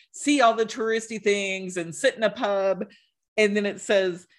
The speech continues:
"The author respectfully suggests you put aside these fantasies. It is possible that you will find yourself in a placid, tedious little corner of England.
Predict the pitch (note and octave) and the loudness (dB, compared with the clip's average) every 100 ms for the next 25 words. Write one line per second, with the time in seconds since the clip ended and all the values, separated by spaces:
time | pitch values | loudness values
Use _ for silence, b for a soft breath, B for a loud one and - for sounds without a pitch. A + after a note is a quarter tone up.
0 | b b - G#3+ A3+ D4 F#4 E4+ D#4+ - | b b 2 4 4 0 -2 -2 -4 0
1 | A#3+ B3 C#4+ D4 D4+ B3+ A3+ F3+ F#3 - | -2 -2 -8 -8 -8 -8 2 2 2 -6
2 | G3 B3+ A#3+ A#3 G3+ F#3+ F#3 F3+ - E3 | -8 -4 -4 0 0 0 -4 -10 -6 -6
3 | C#3+ D3 A#2 F2+ - - G3 F#3+ C#4 G#4 | -4 -8 -10 -12 -8 0 0 0 -6 -6
4 | - A3+ F#3 F#3 F#3+ G#3 G#3 G#3 A3 A#3 | -4 -4 0 0 -2 0 -2 0 -4 -4
5 | A#3+ A#3+ A#3 G3 F#3+ F#3+ G#3+ - G#3 C4 | -6 -8 -4 -2 -2 -2 -4 -2 -2 -2
6 | A#3 A3+ - D4+ C#4+ - G#3+ G3+ G3+ F#3 | -4 -6 -6 -6 -4 -4 -2 -2 -2 -2
7 | F3 F3 E3+ D3 C#3 B2+ | 0 -2 -2 -6 -4 -4